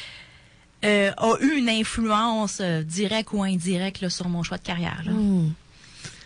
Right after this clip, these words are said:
Speaker 2: Alors, tu, tu, tu lâches les sciences de la nature pour t'en aller en technique policière.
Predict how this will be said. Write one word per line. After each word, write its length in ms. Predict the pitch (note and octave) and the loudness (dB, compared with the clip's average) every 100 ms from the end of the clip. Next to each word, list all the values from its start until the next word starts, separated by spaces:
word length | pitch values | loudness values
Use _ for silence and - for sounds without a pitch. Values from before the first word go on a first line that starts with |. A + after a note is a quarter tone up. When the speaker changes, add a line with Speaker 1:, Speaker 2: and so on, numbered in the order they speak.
| - - - | -20 -14 2
Speaker 2:
Alors, 260 | F3 G3 - | 4 4 0
tu, 300 | - - A3 | -8 2 2
tu, 240 | F#3 - G3+ | 2 0 0
tu 180 | - | 2
lâches 360 | G#3+ G#3+ A3+ - | 2 4 2 2
les 100 | F#3+ | 2
sciences 360 | F#3 - G3+ G3+ | 2 2 2 4
de 40 | |
la 60 | F#3+ | 2
nature 340 | F3+ E3+ A3 | 2 0 -2
pour 140 | A3 - | -4 -2
t'en 180 | F3 | 0
aller 160 | F3+ F#3 | 2 2
en 80 | G3 | 0
technique 360 | F#3 - G3 | -2 -2 -2
policière. 640 | - F3 E3+ - F#3+ G#3+ A#3 | 0 0 0 -2 0 2 0